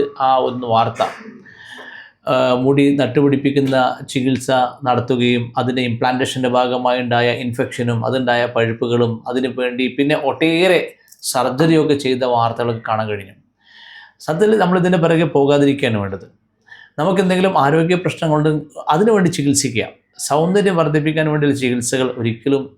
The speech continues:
ഗുണകരമാവില്ല എന്നുള്ളതാണ് എൻ്റെ പൊതുവെയുള്ള അഭിപ്രായം. അതെന്തുകൊണ്ടാണെന്ന് ചോദിച്ചാൽ അത്തരം ചികിത്സകൾ ഒരു സൗന്ദര്യവർദ്ധന റിസൾട്ട് നമുക്ക് നൽകുന്നുണ്ടെങ്കിലും ആ റിസൾട്ടൊക്കെ തന്നെ ഒരു ഭാഗത്ത്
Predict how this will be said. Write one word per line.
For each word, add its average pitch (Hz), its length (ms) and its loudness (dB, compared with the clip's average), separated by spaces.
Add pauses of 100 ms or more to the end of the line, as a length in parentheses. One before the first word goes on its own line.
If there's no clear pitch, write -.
(100)
ഗുണകരമാവില്ല 139 920 2 (160)
എന്നുള്ളതാണ് 117 580 -2
എൻ്റെ 120 300 -4
പൊതുവെയുള്ള 113 460 0
അഭിപ്രായം. 107 500 -4 (540)
അതെന്തുകൊണ്ടാണെന്ന് 165 640 2
ചോദിച്ചാൽ 123 340 2 (460)
അത്തരം 190 340 2
ചികിത്സകൾ 156 600 2 (320)
ഒരു 143 220 4 (440)
സൗന്ദര്യവർദ്ധന 143 920 2
റിസൾട്ട് 165 440 0
നമുക്ക് 135 320 0
നൽകുന്നുണ്ടെങ്കിലും 120 720 2 (120)
ആ 147 140 2
റിസൾട്ടൊക്കെ 147 520 0
തന്നെ 123 280 0 (540)
ഒരു 175 220 2
ഭാഗത്ത് 143 520 0